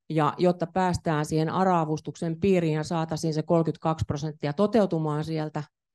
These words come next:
ei ole helppo asia. Puhutaan neljä ja puolen, viiden miljoonan urakasta, johon sitten näistä energiahankkeista, jotta ne menee siihen ara-avustuksen piiriin,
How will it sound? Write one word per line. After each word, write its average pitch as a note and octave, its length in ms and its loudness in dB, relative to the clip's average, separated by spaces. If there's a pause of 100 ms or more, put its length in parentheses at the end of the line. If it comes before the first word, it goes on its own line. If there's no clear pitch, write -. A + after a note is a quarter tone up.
(480)
ei F3 180 4
ole E3+ 140 6
helppo D#3 360 2
asia. D#3+ 300 -4 (840)
Puhutaan F3+ 600 4 (200)
neljä F#3 280 4
ja D#3+ 80 4
puolen, E3 340 0
viiden E3+ 260 2
miljoonan D#3+ 440 -4
urakasta, G3 560 -2 (600)
johon E3+ 260 4
sitten F3 340 -6
näistä D#3+ 220 -8
energiahankkeista, D#3+ 1040 0
jotta D#3+ 300 -2
ne D#3+ 80 0
menee D#3 200 -2
siihen D3 200 -4
ara-avustuksen F3 760 -2
piiriin, D#3 500 -4